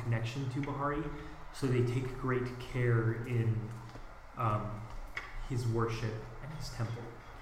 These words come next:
So it's almost like a log cabin, kind of rounded in its shape and comprised of castaway materials that have washed up on the shore, um, often considered gifts from Bahari,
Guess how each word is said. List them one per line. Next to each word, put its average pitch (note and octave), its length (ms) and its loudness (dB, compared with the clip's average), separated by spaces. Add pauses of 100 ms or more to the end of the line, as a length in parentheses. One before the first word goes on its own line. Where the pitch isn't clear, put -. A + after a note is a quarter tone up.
(760)
So D#3 180 4
it's - 200 4
almost G#3+ 580 4 (1040)
like D3+ 180 0
a C#3 40 2
log B2 540 4 (120)
cabin, B2 440 2 (160)
kind C3+ 220 2
of A2 260 2
rounded A#2+ 640 8 (600)
in A#2+ 140 2
its A#2 220 4
shape A2+ 440 0 (200)
and A#2+ 180 2
comprised B2 880 2
of A2+ 280 2
castaway B2 520 -2
materials A#2 640 4
that A#2 60 -4
have A2 180 -2
washed A2+ 300 2
up A2+ 140 0
on A2+ 140 2
the - 240 -2
shore, G#2 200 -4 (680)
um, A2 380 4 (200)
often D3 380 4
considered B2 580 0
gifts A#2 460 0 (140)
from A#2 140 4
Bahari, G#2 380 4